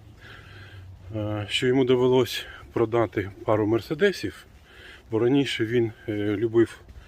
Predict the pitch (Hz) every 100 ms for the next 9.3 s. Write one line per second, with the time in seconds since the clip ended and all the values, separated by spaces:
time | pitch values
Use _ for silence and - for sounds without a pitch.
0 | - - - 127 104 113 135 113 92 98
1 | 92 110 110 110 95 101 104 - 156 190
2 | 180 - 110 107 92 92 - 101 107 110
3 | 107 104 113 113 101 90 87 - - -
4 | - - - - - - - 101 98 95
5 | - - 110 151 160 120 - 101 120 -
6 | 113 107 120 113 120 117 107 - 113 113
7 | 117 170 170 117 95 - - - - -
8 | - - - 110 123 135 156 151 139 123
9 | - -